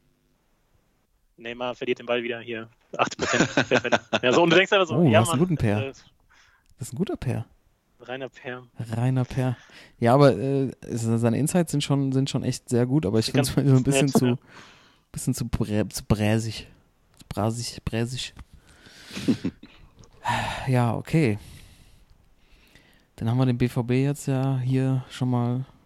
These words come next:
Speaker 2: auf der
Speaker 3: Ja.
Speaker 2: Senfte durchgetragen, aber dann auch eher Richtung Pariser Abgrund, Untergrund.
Speaker 3: Ja.
Speaker 2: Ja, sehen wir mal, Timo. Das, wann ist das Spiel? In zwei Wochen dann erst, ne?
Speaker 3: Genau.
Speaker 2: Ja, da haben wir noch ein bisschen Zeit, uns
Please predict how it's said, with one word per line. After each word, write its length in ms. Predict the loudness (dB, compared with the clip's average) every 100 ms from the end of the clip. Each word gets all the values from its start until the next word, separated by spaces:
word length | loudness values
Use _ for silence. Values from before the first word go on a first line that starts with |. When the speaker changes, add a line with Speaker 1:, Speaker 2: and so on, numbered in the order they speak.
| _ _ _ _
Speaker 2:
auf 100 | -6
der 120 | 0
Speaker 3:
Ja. 100 | 4
Speaker 2:
Senfte 280 | 4 2 -4
durchgetragen, 800 | 0 0 2 -4 -2 -4 -2 -4 -6 _ _ _ _
aber 300 | -4 0 0
dann 180 | 0 0
auch 220 | -2 -4
eher 280 | -2 -2 -4
Richtung 500 | -6 -2 -2 -2 -4 _ _ _ _ _ -14 -6
Pariser 340 | -2 0 0
Abgrund, 500 | -2 -6 -4 -4 -4
Untergrund. 560 | -4 -4 -2 -2 -4 -8 -16 _ _ _ -10
Speaker 3:
Ja. 260 | -2 -2 -2 -8 -20 _ -20 _ _ _ _ _ _ -20 _ _ _
Speaker 2:
Ja, 80 | -4
sehen 140 | 0
wir 80 | 0
mal, 200 | 0 -2
Timo. 260 | -2 -2 -2
Das, 160 | -2
wann 140 | 0 0
ist 140 | 0
das 60 | -4
Spiel? 180 | -2 -2
In 200 | -2 -2
zwei 200 | 0 0
Wochen 200 | 0 -2
dann 100 | -2
erst, 240 | -4 -2
ne? 120 | -4 -4 _ _ _ _ _ _ _ _ -8
Speaker 3:
Genau. 240 | 0 0 0 -8 _ _ _ -10
Speaker 2:
Ja, 200 | -8 -8 -12 _
da 100 | -10
haben 80 | -8
wir 80 | -6
noch 80 | -6
ein 60 |
bisschen 220 | -8 -10
Zeit, 260 | -8 -8 -6
uns 280 | -8 -10